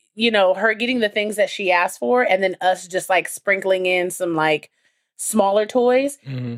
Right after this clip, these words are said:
Speaker 1: she was perfectly content.
Speaker 2: Yeah.
Speaker 1: Like, she was grateful. She was excited. She was like, "Oh my gosh, like,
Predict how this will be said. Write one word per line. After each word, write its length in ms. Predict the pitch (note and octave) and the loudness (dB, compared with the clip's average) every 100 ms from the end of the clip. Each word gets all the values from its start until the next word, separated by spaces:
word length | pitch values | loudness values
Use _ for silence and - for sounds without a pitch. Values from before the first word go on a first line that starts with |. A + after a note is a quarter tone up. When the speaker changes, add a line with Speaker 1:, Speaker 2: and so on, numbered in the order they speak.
| - | -8
Speaker 1:
she 200 | - D#4+ | -2 0
was 160 | D4+ - | 0 -4
perfectly 580 | - - C#4+ C#4+ B3 A3+ | -6 0 0 0 -4 -4
content. 460 | G#3+ G3+ A3 D3+ _ _ - | -6 -4 -4 -4 _ _ -12
Speaker 2:
Yeah. 240 | - - - | -10 -10 0
Speaker 1:
Like, 320 | G3+ G3 F#3 - _ | 2 2 0 -8 _
she 220 | - D4+ C#4+ | -4 0 2
was 200 | A3+ F3+ | 0 -2
grateful. 720 | E3+ G3 A3+ C4+ C#4+ D4 D4 | 0 0 0 -2 2 4 2
She 180 | - G#3+ | -2 -6
was 160 | F3+ | -6
excited. 840 | E3+ - - - G3 G3+ A#3 B3+ B3+ _ _ _ - | -8 -8 -6 -2 0 0 2 0 -2 _ _ _ -10
She 240 | - B3 | -4 -2
was 160 | G#3+ G3 | -2 0
like, 200 | F#3+ F#3+ | 0 2
"Oh 120 | G#3+ | 0
my 160 | A#3 G#3+ | 2 2
gosh, 460 | G#3+ A3+ A3 G3+ | 2 2 0 0
like, 380 | G3 F3+ F3 - | 0 0 0 -4